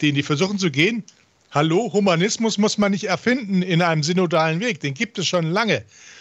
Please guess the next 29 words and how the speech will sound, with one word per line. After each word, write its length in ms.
Äh, 320
das 200
ist 120
kein 160
<laughs> 0
Alleinstellungsmerkmal. 1500
Und 140
man 180
kann 260
eben 220
Katholizismus 880
oder 220
Christentum, 640
kann 180
man 160
nicht 180
rational 520
machen. 300
Dafür 260
gibt's 320
einfach 280
zu 160
viel, 280
äh, 300
aus 220
der 100
Luft 220
gegriffene 540
Annahmen. 480